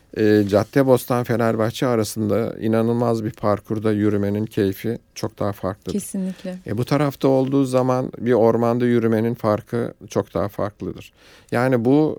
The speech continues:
Speaker 1: e, aerobik egzersiz dediğimiz açık havada yapılacak egzersizi tercih etmemiz lazım.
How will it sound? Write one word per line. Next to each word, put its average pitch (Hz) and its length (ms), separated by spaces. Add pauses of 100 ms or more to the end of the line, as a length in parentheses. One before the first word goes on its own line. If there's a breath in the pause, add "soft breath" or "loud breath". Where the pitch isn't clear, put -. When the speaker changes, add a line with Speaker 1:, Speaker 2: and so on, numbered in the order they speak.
Speaker 1:
e, 104 320
aerobik 131 720 (180)
egzersiz 110 640
dediğimiz 98 540 (380 soft breath)
açık - 300
havada 120 300
yapılacak 101 500
egzersizi 90 540
tercih 90 340
etmemiz 90 440
lazım. - 340